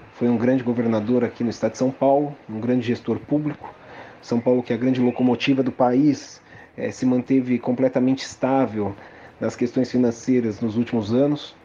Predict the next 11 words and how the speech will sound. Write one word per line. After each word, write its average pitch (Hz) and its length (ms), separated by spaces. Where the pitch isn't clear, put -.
né, 120 160
sobretudo 117 480
na 117 100
gestão 110 320
do 127 180
Alckmin, 135 380
governando 117 500
com - 100
responsabilidade, 117 960
com 101 100
respeito, 135 600